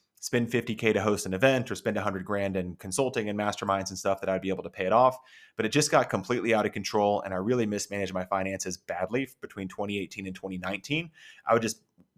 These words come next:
joined every program and went to every mastermind and went to every event and bought every product under the sun and bought every piece of equipment I thought I needed.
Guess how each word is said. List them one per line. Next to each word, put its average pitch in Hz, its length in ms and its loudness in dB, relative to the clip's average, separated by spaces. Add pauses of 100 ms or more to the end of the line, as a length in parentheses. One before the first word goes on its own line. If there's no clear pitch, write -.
joined 123 260 8
every 120 200 6
program 110 600 8
and 92 100 0
went 113 180 2
to - 120 2
every 110 240 4
mastermind 98 600 0
and 90 80 -8
went 104 180 -4
to - 100 -8
every 104 260 2
event 98 380 0
and 90 100 -10
bought 107 220 6
every 107 160 2
product 104 320 4
under 98 140 0
the 98 100 0
sun 95 280 2
and 92 120 -8 (340)
bought 113 140 10
every 113 140 4
piece 113 200 -4
of 107 80 -2
equipment 107 380 2
I - 20 -4
thought 101 200 2
I 98 80 2
needed. 98 320 -2